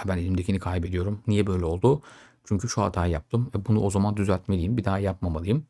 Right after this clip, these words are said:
Baktınız denge noktasına geri döndü kadın. Sizden özür diledi. Tamam, o zaman sorun yok.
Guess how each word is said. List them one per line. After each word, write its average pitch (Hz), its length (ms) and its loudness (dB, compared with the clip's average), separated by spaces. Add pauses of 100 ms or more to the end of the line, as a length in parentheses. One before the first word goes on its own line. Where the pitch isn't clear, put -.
(120)
Baktınız 120 440 4
denge 113 240 10
noktasına 101 380 4
geri 113 200 4
döndü 131 220 4
kadın. 131 420 4 (300)
Sizden 92 420 0
özür 120 300 4
diledi. 127 520 6
Tamam, 92 280 0
o 87 60 2
zaman 85 220 0
sorun 101 300 2
yok. 95 420 0